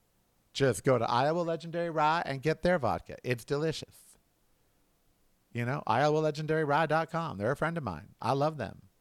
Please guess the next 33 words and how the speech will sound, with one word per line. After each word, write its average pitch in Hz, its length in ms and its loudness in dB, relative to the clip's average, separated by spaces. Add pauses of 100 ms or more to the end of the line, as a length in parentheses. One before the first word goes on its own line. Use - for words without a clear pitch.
(280)
Their 107 120 -2
vodka's 139 400 0
great. 160 280 -2
Their 104 120 0
whiskey's 131 400 0
even 156 180 -2
better. 170 280 -2 (500)
We 98 60 -10
don't 131 140 -6
need 170 100 -2
Russian 113 380 2
spirits. 135 480 -6 (1800)
Why 120 200 6
do 160 60 2
we 180 100 0
need 185 320 0 (280)
Russian, 160 720 0 (320)
you 147 100 -4
know, 147 160 0
fine 160 320 2
imports? 156 680 -4 (360)
We 139 60 -6
don't 190 100 -2
need 196 160 -2
Russian 156 300 4
caviar. 156 540 2
We 175 80 -2
got 208 180 2
fish 165 200 -2
that - 100 -2
lays 147 200 0
eggs. 143 540 -4 (960)
<laughs> 185 80 12